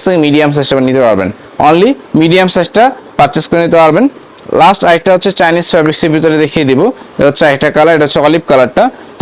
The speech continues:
অলিভ কালারটা আপনি হচ্ছে আমাদের কাছ থেকে এই মুহূর্তে নিতে পারবেন মিডিয়াম এবং হচ্ছে লার্জ, দুইটা সাইজ পেয়ে যাচ্ছেন। যাদের লাগবে অবশ্যই স্ক্রিনশট নিয়ে আমাদেরকে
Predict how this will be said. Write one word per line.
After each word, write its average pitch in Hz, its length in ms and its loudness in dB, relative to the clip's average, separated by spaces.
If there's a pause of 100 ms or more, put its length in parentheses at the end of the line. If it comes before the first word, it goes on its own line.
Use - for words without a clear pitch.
অলিভ 180 220 2
কালারটা 196 280 2
আপনি 190 180 -2
হচ্ছে 190 200 -2
আমাদের 175 200 0
কাছ 175 160 0
থেকে 180 160 0
এই 180 80 0
মুহূর্তে 170 260 -2
নিতে 165 180 -2
পারবেন 165 200 2 (100)
মিডিয়াম 156 320 2
এবং 147 160 0
হচ্ছে 151 240 -2
লার্জ, 104 160 2 (120)
দুইটা 135 260 -2
সাইজ 143 140 -4 (100)
পেয়ে 147 180 2
যাচ্ছেন। 170 240 -2 (520)
যাদের 165 300 4
লাগবে 180 240 2 (100)
অবশ্যই 202 320 2 (500)
স্ক্রিনশট 208 460 0
নিয়ে 208 120 2
আমাদেরকে 160 260 2